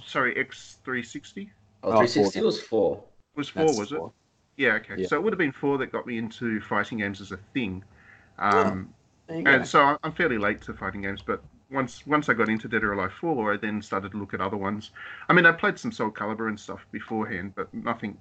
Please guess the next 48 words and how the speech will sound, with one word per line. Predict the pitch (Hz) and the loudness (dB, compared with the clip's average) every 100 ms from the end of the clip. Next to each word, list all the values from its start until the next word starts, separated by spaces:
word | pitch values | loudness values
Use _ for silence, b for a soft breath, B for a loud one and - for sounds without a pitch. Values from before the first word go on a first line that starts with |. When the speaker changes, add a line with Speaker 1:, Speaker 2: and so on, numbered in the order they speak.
| - | -8
Speaker 1:
that | - - | -8 -6
I | 107 | -4
was | 107 - | -4 -4
really | 104 101 104 | -6 -6 -4
into. | 113 120 147 151 B B B _ | -4 -2 -6 -6 B B B _
But | - 104 - | 2 4 6
after | 123 - 120 104 98 95 - | 4 4 0 0 0 -2 -6
kind | - 98 | -4 -4
of | 95 - _ _ _ | -4 -10 _ _ _
getting | - 123 120 | -2 0 2
my | 98 | 2
head | 107 107 | 2 2
around | 104 101 | 2 2
how | 104 95 | 0 -2
fighting | 107 101 | -2 0
games | 95 95 107 | 0 0 0
work, | 98 - | -2 0
thanks | 117 104 - | -2 -2 -4
to | 101 | -4
Dead | 92 | -2
or | 80 | -2
Alive, | 82 - - 98 | -4 -6 -6 -6
I, | - 101 98 | 2 4 6
uh, | 95 92 B B B B - | 4 2 B B B B -4
I | - | -2
started | 92 - 92 | 0 0 0
playing | - 98 | 0 0
the | 92 | 2
rest | 92 95 - | 0 0 -4
of | |
them. | 95 98 - - | -6 -6 -8 2
And | 110 | 6
the | 135 | 8
only | 139 | 8
reason | 110 104 | 8 6
I | 101 | 0
can | 101 | 0
play | 101 101 | 0 0
stuff | - 101 | 0 -6
like | 98 | -4
King | - 117 | -2 -2
of | 98 | 2
Fighters | 107 104 113 | 2 2 0
and | 107 | 0
whatever, | 101 101 101 | 2 4 4
and | |
the | 107 | 4
actually | 104 - 107 104 95 | 2 0 -4 -4 -4